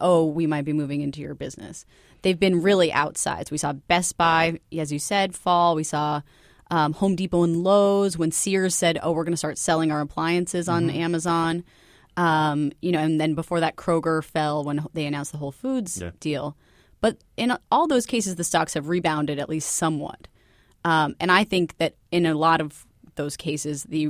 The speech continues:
Speaker 1: reaction was outsized, was overdone, because I think people are, people fear the worst with Amazon. But we have to remember,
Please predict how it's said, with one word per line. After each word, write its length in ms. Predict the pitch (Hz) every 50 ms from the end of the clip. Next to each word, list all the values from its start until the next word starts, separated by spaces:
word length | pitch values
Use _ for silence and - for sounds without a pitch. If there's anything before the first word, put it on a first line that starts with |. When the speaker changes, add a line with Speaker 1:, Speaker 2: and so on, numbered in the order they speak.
| 156
Speaker 1:
reaction 500 | - 160 156 156 151 151 - - 151 147
was 180 | 139 143 143 - -
outsized, 460 | 131 151 - - - - - - -
was 160 | - 165 165 - -
overdone, 600 | 175 190 160 147 156 147 135 - - - - - - _ _ _ _ _ _ _ _ _
because 600 | - 202 - - 196 202 175 170 165 160 156 147 - -
I 80 | - 175
think 360 | 170 - 180 175 170 165 -
people 420 | - - 190 175 - 180 175 175 -
are, 160 | - 175 170 156 - _ _ _ _ -
people 400 | - 220 208 214 202 185 - -
fear 220 | - - 190 180 175
the 80 | 170
worst 520 | 165 151 170 170 208 294 - - - - -
with 160 | 247 254 254
Amazon. 600 | 247 247 254 262 269 269 269 269 269 277 269 269 - _ _ _ _ _ _ _ _ _
But 160 | - 262 - 220
we 100 | 254 269
have 120 | 269 269
to 80 | - 240
remember, 420 | 233 247 262 233 190 185 175 -